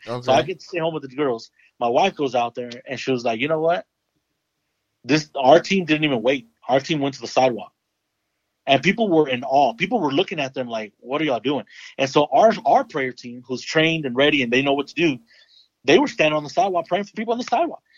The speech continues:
Speaker 1: They prayed for this veteran who had been struggling. He'd been, you know, I mean, we know the statistics, twenty-two, twenty,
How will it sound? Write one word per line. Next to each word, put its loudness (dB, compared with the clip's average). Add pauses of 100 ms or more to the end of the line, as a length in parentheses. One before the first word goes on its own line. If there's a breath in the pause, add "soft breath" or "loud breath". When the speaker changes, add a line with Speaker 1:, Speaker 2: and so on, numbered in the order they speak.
(180 soft breath)
Speaker 1:
They -2
prayed 0
for -12
this -8
veteran 2
who -8
had 0
been -6 (480 soft breath)
struggling. 2
He'd -8
been, -6
you -4
know, 0
I -2
mean, -4
we -2
know -4
the -12
statistics, -8
twenty-two, 2
twenty, 0